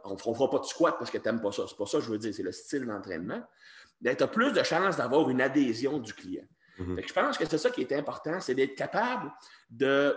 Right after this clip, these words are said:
Speaker 1: planifier un entraînement et de le coacher dans le gym avec autant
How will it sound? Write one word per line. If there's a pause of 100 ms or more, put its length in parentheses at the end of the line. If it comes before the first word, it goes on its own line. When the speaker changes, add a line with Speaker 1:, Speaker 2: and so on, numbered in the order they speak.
Speaker 1:
planifier
un
entraînement (480)
et
de
le
coacher
dans
le
gym
avec (160)
autant